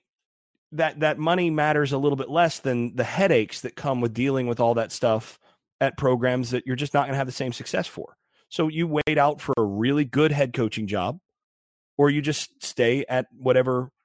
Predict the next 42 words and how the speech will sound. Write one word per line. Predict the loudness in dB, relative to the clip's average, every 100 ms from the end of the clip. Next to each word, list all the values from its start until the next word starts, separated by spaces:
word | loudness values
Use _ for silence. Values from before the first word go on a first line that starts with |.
| _ _ _ _ _ _ _ _ _ -10
place | 2 2 2 -6
you | -4 -2
can | 0 0
really | 0 0 0
have | -2 -4
success | -6 -2 -2 -2
as | -8
a | -4
coordinator, | -4 -2 0 0 -2 -6 _ -2
uh, | 0 0 -2
will | -6
be. | -4 -4
Now, | -2 -2
the, | -4
the, | -6 -6 -8 -6
the | -4 -2
other | -4 -2
thing | -2 -2
on | -2
that, | -2 -4 _ _ _ _ _ _ _ _ _ _ _ _ _ _ _ _ _ _
it, | -16 -14 -8
it's | -6 0
not | 0 0 -2
just | -2 0
Bubba | 0 0
Cunningham | 0 -2 -2 -2 -4 -6 -6
and | -6
it's | 0
not | 0 0
just | 0 -4 0
the, | 0 2 -2
the, | -8 -10 -10
the |
boosters. | 0 0 0 -4 -6 -8 -16 _ _ -6
If | 0 2
I'm | 2 2
Mac | 0 -2 -4
Brown, | -4 0 0 0 -6 -20 _ _ _ _ _ _ _ _ _ 0
I'm | 4 6
already | 6 6 4 2
thinking | 0 -2 -2 0
about | 2 0